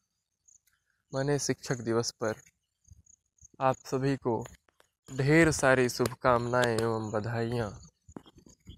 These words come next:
गुरु अपने शिष्य को अपनी छाँव में ला करके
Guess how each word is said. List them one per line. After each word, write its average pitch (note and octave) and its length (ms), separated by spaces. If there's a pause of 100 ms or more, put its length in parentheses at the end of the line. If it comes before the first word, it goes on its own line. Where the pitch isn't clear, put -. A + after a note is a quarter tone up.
(1700)
गुरु F3 300
अपने F3 380
शिष्य D3+ 360
को D#3 160
अपनी D3 320
छाँव D3+ 440
में D3 140
ला A#2 200
करके A#2 500